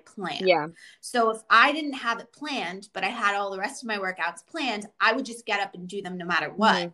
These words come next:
Speaker 1: But once I started taking a rest day, which was very recently, I'm talking, like, two weeks,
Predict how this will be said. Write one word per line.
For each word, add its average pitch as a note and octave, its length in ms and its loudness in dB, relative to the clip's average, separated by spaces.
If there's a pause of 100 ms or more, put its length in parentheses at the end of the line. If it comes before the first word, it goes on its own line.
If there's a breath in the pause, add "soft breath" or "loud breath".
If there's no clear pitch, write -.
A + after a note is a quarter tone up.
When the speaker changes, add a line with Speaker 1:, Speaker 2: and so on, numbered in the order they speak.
(640 soft breath)
Speaker 1:
But G#3+ 160 6
once B3 160 0
I D#4 100 -2
started B3 360 -2
taking G#3 300 -8
a F3+ 40 -8
rest F3 240 -6
day, G3 100 -6
which F3+ 200 -12
was F3+ 140 -8
very F#3 300 4
recently, F#3+ 500 0
I'm B3 180 -4
talking, F3+ 360 0
like, F3+ 280 -2
two B3 220 2
weeks, - 460 0